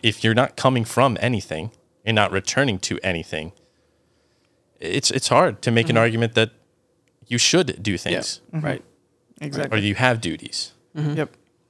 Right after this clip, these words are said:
Speaker 2: What do you guys think? You wanna call it there? There's so much more to get to. There's
Speaker 1: Yeah,
Speaker 2: like
Speaker 1: I was
Speaker 2: enough
Speaker 1: gonna, <laughs>
Speaker 3: I
Speaker 1: I was
Speaker 3: think,
Speaker 1: gonna say.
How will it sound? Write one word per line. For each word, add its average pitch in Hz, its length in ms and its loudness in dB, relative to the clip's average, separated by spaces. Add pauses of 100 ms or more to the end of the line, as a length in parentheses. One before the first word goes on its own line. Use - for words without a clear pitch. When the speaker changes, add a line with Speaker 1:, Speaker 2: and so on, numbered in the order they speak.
(1800)
Speaker 2:
What 170 100 4
do 170 60 8
you 170 60 6
guys 160 140 2
think? 156 160 -2
You 143 60 -4
wanna 151 180 2
call 147 220 2
it 151 60 -2
there? 151 240 0 (440)
There's 160 180 -2
so 180 140 4
much 160 240 2
more 156 140 4
to 143 60 -2
get 147 200 2
to. 143 340 -2
There's 156 180 -4
Speaker 1:
Yeah, 117 60 6
Speaker 2:
like - 20 6
Speaker 1:
I 113 40 6
was 117 100 4
Speaker 2:
enough - 240 -2
Speaker 1:
gonna, - 120 -12
<laughs> - 0 -
Speaker 3:
I - 40 -12
Speaker 1:
I - 40 -6
was 196 100 0
Speaker 3:
think, 214 160 2
Speaker 1:
gonna 190 100 4
say. - 140 0